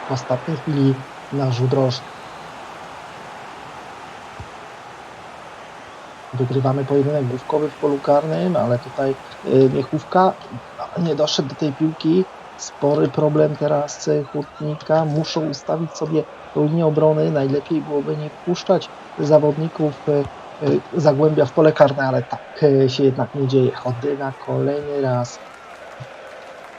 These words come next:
Czterdzieści pięć minut, y, to był taki po-, wybicie na wiwat, bo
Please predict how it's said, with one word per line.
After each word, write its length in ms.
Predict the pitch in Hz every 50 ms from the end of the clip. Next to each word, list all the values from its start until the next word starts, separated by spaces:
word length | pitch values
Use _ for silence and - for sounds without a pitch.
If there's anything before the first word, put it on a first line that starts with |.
| - - -
Czterdzieści 500 | - 120 113 110 120 123 - - - 135
pięć 300 | - 143 135 135 143 135
minut, 580 | 147 143 139 139 139 147 160 165 - - - 139
y, 160 | 139 131 127 -
to 100 | 135 123
był 160 | 123 135 135
taki 400 | - 123 123 - 135 131 127 120 107 - - 127 -
po-, 160 | - 131 135 135 135 127 - - -
wybicie 480 | 151 135 143 156 135 147 156 - 165 151
na 120 | 151 143
wiwat, 440 | 151 180 170 151 147 147 165 190 185 139
bo 180 | 127 127 123